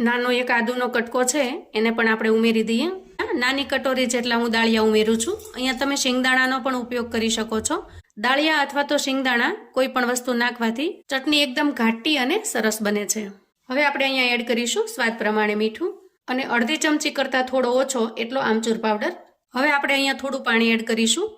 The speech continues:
ચાર થી પાંચ ચમચી જેટલું, અને ઢાંકણ ઢાંકી એકદમ સરસ ચટણી બનાવીને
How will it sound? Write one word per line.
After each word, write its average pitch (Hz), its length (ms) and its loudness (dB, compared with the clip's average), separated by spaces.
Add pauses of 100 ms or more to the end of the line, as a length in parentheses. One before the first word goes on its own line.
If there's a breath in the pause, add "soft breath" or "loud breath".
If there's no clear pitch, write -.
(240)
ચાર 233 200 0
થી 233 160 -8
પાંચ 226 220 0
ચમચી 226 340 -2
જેટલું, 254 260 -4 (560)
અને 269 220 0
ઢાંકણ 254 400 0
ઢાંકી 285 360 -2 (340)
એકદમ 302 320 0
સરસ 254 300 -2
ચટણી 240 340 -2
બનાવીને 220 380 2